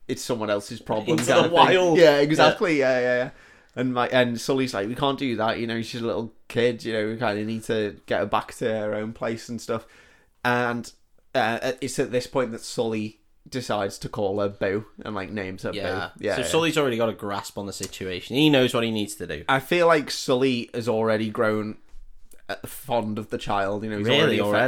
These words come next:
Speaker 1: affectionate. Yeah, I think
Speaker 2: Okay.
Speaker 1: so.
Speaker 2: I think he
Speaker 1: He's
Speaker 2: just doesn't wanna kill a baby.
Speaker 1: Yeah, yeah, that, yeah. He's a normal, you know,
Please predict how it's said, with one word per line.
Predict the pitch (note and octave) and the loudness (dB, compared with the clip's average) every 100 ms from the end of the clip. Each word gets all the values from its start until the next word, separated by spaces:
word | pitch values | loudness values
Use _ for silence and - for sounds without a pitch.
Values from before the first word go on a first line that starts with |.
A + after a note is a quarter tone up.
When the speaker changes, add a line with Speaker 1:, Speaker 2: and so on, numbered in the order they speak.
| A2+ | 2
Speaker 1:
affectionate. | A2 A#2+ | 0 2
Yeah, | B2 A#2 A#2 | 4 6 4
I | G2+ | 2
think | C3 | 0
Speaker 2:
Okay. | G#2+ | 0
Speaker 1:
so. | B2 A#2 - | 0 0 -2
Speaker 2:
I | C3+ | 2
think | D#3 | 4
he | D#3 | 4
Speaker 1:
He's | |
Speaker 2:
just | F3 - | 2 -2
doesn't | C#3+ | -2
wanna | C3 A2 | -2 -4
kill | - A2 G2+ | -4 -6 -4
a | G2+ | -6
baby. | F2+ F#2+ F#2+ | -4 -2 2
Speaker 1:
Yeah, | C#3+ C3+ A#2 A2 - | 4 4 4 2 0
yeah, | C#3+ B2+ | 4 4
that, | G#2 - B2 - F#2 | 4 2 2 0 -2
yeah. | B2 F#2+ - - - - | 0 0 -4 -18 -18 -4
He's | C3+ A#2+ | -2 -2
a | A#2 | -2
normal, | B2+ C#3+ C3+ C3+ C3 B2 - | 0 4 4 4 0 -2 -6
you | C3 | -4
know, | A2+ G#2+ | -2 0